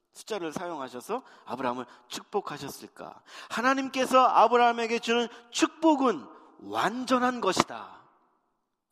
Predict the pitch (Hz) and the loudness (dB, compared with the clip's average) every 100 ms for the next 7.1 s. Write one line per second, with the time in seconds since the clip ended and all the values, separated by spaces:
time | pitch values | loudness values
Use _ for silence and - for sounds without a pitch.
0 | _ _ - - - 254 277 262 262 262 | _ _ -20 -12 -2 2 2 0 2 6
1 | 214 254 254 262 254 262 226 247 240 131 | 6 6 2 2 -2 -2 0 0 0 -2
2 | - _ _ _ _ _ _ _ 294 330 | -14 _ _ _ _ _ _ _ 2 4
3 | 311 - - 233 - 202 175 147 117 117 | 4 2 0 0 0 0 0 -2 -6 -6
4 | 117 90 76 _ _ _ _ _ _ _ | -8 -12 _ _ _ _ _ _ _ _
5 | _ _ _ - 139 190 302 339 320 339 | _ _ _ 2 8 10 8 -2 2 2
6 | - - 277 262 220 - - 87 78 62 | 2 -6 -8 -8 -8 -8 -10 -10 -10 -18